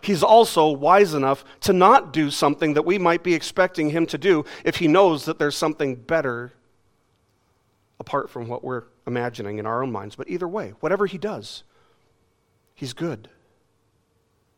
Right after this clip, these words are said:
He's good. He promises us that he's good. Can you just take him at his word? 'Cause that's what faith does. And he promises us that there will not be a single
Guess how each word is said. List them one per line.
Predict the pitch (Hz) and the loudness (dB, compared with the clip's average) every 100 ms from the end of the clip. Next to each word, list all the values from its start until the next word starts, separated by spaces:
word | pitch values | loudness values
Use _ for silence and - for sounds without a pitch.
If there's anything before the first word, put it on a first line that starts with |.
| _ _ _ | _ _ _
He's | - 123 | -14 -8
good. | 160 123 | -4 -4
He | 147 | -4
promises | - 160 247 196 156 123 | -6 -2 2 2 0 -4
us | 107 - | -6 -6
that | 156 151 | -6 -4
he's | 175 120 | -6 -2
good. | 185 135 101 - - | -2 -2 -6 -18 -2
Can | 214 | 2
you | 180 | 4
just | 170 214 | 4 4
take | - 214 | 4 4
him | 226 | 6
at | 214 | 6
his | 185 | 6
word? | 156 175 277 269 _ _ _ _ _ _ _ _ _ _ _ _ _ _ _ _ _ _ _ - | 4 4 2 -4 _ _ _ _ _ _ _ _ _ _ _ _ _ _ _ _ _ _ _ -20
'Cause | - | -12
that's | 139 - | -12 -10
what | - | -10
faith | - 131 - | -6 -8 -6
does. | 139 113 101 - - _ _ _ _ _ _ _ _ _ _ - - | -6 -6 -10 -16 -18 _ _ _ _ _ _ _ _ _ _ -8 2
And | 170 | 2
he | |
promises | - 185 208 202 165 123 | 4 4 4 4 0 -4
us | 120 - - - - - - | -6 -6 -10 -12 -18 -20 -4
that | 175 | 0
there | 185 214 | 6 8
will | 240 202 | 8 6
not | 175 214 240 151 | 8 6 4 0
be | 180 196 233 220 - - | -2 0 -2 -6 -10 2
a | 180 | 2
single | - - 214 233 233 240 240 | 2 4 6 8 10 8 6